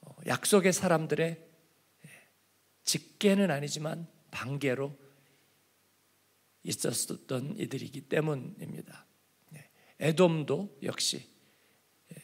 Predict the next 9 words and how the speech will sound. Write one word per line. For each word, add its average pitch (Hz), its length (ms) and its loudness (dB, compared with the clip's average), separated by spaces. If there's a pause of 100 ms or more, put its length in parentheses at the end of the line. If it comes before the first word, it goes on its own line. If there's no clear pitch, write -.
거기에서 139 680 0 (380)
나중에 123 560 -4 (200)
헤롯이, 220 680 4 (480)
헤롯이라는, 143 720 2 (680)
예, - 140 -20 (200)
불순종의 123 800 -4 (1600)
지도자가 147 560 0
거기서, 143 720 4
어, - 240 -10